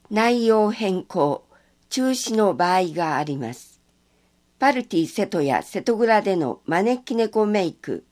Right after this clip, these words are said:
は実施しません。招き猫マスクシール、百円、マスク付き。シールをマスクに貼って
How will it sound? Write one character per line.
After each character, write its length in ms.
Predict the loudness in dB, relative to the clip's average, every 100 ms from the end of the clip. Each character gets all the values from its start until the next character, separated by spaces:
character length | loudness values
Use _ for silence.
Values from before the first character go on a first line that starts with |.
| -8
は 220 | -6 -6 _
実 200 | -6 -6
施 220 | -6 -6 -6
し 160 | -4
ま 140 | -4 -4
せ 220 | -6 -10
ん。 80 | -10 _ _ _ _ _ _ _ _ _ _ _ _ _
招 400 | 0 2 2 -2
き 100 | -2
猫 300 | 0 2 2
マ 180 | 2 0
ス 160 | -2 -4
ク 120 | -4
シ 320 | -2 -2 -2
ー 40 |
ル、 220 | -2 -6 -10 _ _ _ _ _ _ _ _ -20 _ _
百 420 | -6 -6 0 2
円、 260 | 4 2 -4 _ _ -8
マ 160 | -4 -4
ス 160 | -6
ク 140 | -8 -8
付 200 | -8 -12
き。 260 | -8 -10 _ _ _ _ _ _ _ _
シ 300 | -4 0 4
ー 40 |
ル 140 | 6 6
を 100 | 4
マ 180 | 2
ス 140 | -2 -4
ク 120 | -2
に 140 | -2
貼 140 | -2 -6
っ 40 | -8
て 400 | _ -4 -4